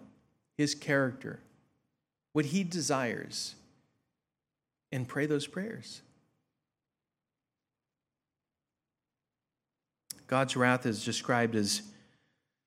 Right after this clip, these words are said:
terrifying. Think about this.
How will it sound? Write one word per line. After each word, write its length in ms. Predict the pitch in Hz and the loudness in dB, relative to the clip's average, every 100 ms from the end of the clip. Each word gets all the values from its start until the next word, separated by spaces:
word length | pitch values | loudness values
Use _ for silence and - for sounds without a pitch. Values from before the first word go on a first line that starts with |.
| _ _ _ _ | _ _ _ _
terrifying. 540 | - 139 151 101 92 87 - _ _ _ _ _ _ _ _ _ - | 2 2 2 -2 -6 -8 -16 _ _ _ _ _ _ _ _ _ -4
Think 160 | 185 | -2
about 240 | 139 95 85 | 0 0 -2
this. 340 | 90 - - | -8 -10 -10